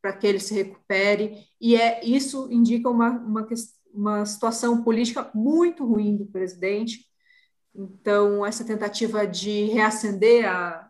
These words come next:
as teorias conspiratórias em relação àquele episódio da facada,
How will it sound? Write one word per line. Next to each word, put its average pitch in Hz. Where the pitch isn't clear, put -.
as -
teorias 202
conspiratórias 190
em 190
relação 185
àquele 180
episódio 180
da 175
facada, 196